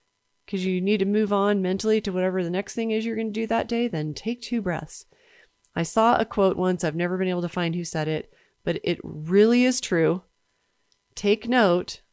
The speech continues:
and, and as you practice mindfulness, you become more aware of how you feel in any given moment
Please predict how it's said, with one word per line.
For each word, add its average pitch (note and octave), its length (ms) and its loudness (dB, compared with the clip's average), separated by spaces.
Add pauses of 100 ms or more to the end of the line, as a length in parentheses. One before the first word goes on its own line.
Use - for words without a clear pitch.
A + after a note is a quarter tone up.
(140)
and, E3 300 -4
and D#3+ 180 -4
as D#3+ 140 -4
you E3 80 -6
practice G#3 640 -4
mindfulness, E3+ 920 -4 (800)
you E3 140 -8
become E3+ 360 -2
more F3+ 220 0
aware F3+ 260 2
of D#3 80 0
how E3 200 0
you F#3 160 0
feel F3 500 0 (680)
in E3 80 -4
any E3+ 160 -2
given F3+ 320 0
moment F3 440 0